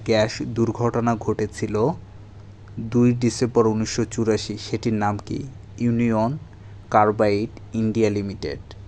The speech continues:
ভোপাল গ্যাস দুর্ঘটনায়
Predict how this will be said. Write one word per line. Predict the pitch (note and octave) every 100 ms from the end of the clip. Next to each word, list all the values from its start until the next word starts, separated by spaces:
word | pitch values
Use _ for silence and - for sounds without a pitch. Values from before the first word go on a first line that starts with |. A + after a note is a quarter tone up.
| - - - - - - A2+
ভোপাল | A2 C3+ C3+ C#3+ D3
গ্যাস | C3 A#2 A#2+ -
দুর্ঘটনায় | B2+ A#2 A2+ A2+ A#2 A2+ G#2 F#2